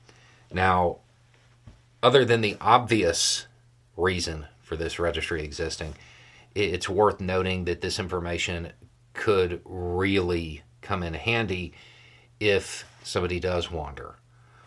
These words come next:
or if they're trying to respond and they need to know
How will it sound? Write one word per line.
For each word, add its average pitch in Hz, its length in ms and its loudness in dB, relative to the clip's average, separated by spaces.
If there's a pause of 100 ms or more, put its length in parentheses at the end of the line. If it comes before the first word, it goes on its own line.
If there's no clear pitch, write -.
(140)
or 85 260 4
if 82 220 -6
they're 85 140 0
trying 95 480 -2
to 87 320 -4
respond 82 680 -4
and 80 560 -8 (1700)
they 113 200 6
need 117 180 0
to 113 140 -4
know 104 500 0